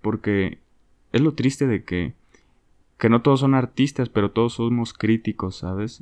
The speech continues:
Entonces, pues todos podemos dar nuestra opinión, ese es lo peligroso. Y está bien, la libre, la libertad de expre-, expresión, pero hay, pe-, hay cosas que sí se deberían censurar, como los mensajes de odio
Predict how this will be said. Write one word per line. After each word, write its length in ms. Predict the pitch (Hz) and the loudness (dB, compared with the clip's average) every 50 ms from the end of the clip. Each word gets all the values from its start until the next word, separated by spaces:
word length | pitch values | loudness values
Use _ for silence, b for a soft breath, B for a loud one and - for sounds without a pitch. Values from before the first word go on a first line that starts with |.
| - | -12
Entonces, 680 | - 95 95 - 98 101 104 107 104 98 92 - - _ _ _ _ _ _ _ _ _ | -12 -10 -8 -6 -6 -6 -4 -4 -6 -6 -8 -8 -12 _ _ _ _ _ _ _ _ _
pues 160 | - - 143 - | -2 -2 0 2
todos 200 | - 135 127 - | 2 0 2 2
podemos 360 | - 107 107 107 107 107 104 | 0 0 2 2 0 0 -2
dar 100 | 107 104 | -2 -2
nuestra 280 | 104 104 - - 92 | -4 -4 -6 -6 -8
opinión, 380 | 90 - - 87 101 113 123 131 | -8 -6 -4 0 2 2 4 2
ese 260 | 131 123 - 131 127 | 2 0 0 -2 -4
es 160 | 120 - - - | -4 -6 -8 -6
lo 300 | 123 113 - 107 104 95 | -6 -4 -2 -2 -2 -2
peligroso. 600 | - 98 95 92 95 95 98 98 98 - - 104 - | -2 -2 -2 -2 -2 -2 -2 -4 -4 -6 -10 -6 -2
Y 80 | - | -2
está 240 | 107 - - 147 151 | -2 0 0 0 0
bien, 300 | 135 139 175 175 135 - - - - _ _ _ _ _ | 2 2 0 0 -2 -6 -12 -20 -20 _ _ _ _ _
la 120 | - 101 104 | -4 0 2
libre, 440 | 107 113 117 131 131 123 104 101 - | 2 4 4 4 2 0 0 -2 -4
la 200 | - - 110 104 - | -2 0 0 0 2
libertad 440 | 113 110 107 107 104 - - 139 143 | 2 2 2 2 0 0 0 0 2
de 60 | 151 | 0
expre-, 340 | 143 - - - 101 87 98 - | 0 -2 -2 -2 -2 -2 -2 -4
expresión, 580 | 95 - - - 98 95 - - 143 170 170 b b b b b b b _ _ | -6 -8 -6 -6 -6 -4 -2 -2 -2 -2 -2 b b b b b b b _ _
pero 360 | - 120 120 120 120 120 123 | 2 4 6 6 8 6 6
hay, 540 | 127 135 139 135 139 139 135 135 127 - - _ | 6 6 4 4 4 4 2 2 2 0 -2 _
pe-, 160 | - 120 - - | -2 -2 -2 0
hay 120 | - 127 | 0 0
cosas 300 | 123 - 131 127 135 120 | 2 2 0 0 -2 -4
que 100 | - 113 | -4 -4
sí 120 | - - 131 | -4 -4 -4
se 120 | - 139 | -4 -2
deberían 300 | 117 101 98 98 101 107 | -2 0 0 0 -2 -2
censurar, 540 | 110 - 104 98 - 101 101 110 120 139 143 | -4 -6 -8 -6 -4 -2 0 0 0 0 -2
como 340 | - 117 107 95 90 - - - _ _ _ _ _ _ _ _ _ | -4 -2 -2 -2 -2 -4 -8 -12 _ _ _ _ _ _ _ _ _
los 140 | - 98 101 | -4 -2 0
mensajes 480 | 101 98 - - 107 - - 113 101 87 | 0 0 0 -2 -2 -2 -2 -2 -2 -2
de 100 | 90 90 | 0 0
odio 460 | 104 120 120 117 110 107 107 107 | 2 2 2 0 -2 -4 -4 -8